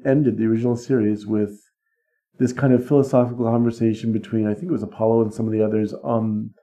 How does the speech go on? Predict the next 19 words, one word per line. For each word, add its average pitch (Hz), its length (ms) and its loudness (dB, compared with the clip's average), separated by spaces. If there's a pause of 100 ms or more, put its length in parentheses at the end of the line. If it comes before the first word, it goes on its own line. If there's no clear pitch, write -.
(160)
the 135 100 -8
flight 110 240 0
deck. 113 200 -6
And 120 120 -8
they 120 60 0
were 113 100 2
like, 110 280 -2
"Well, 113 240 0
what 131 180 -2
happens 123 320 0
if 131 100 2
there 127 140 4
isn't 127 220 0
an 101 100 -6
Earth? 117 260 -8
What 127 160 0
do 120 60 2
we 120 120 2
do?" 120 400 -2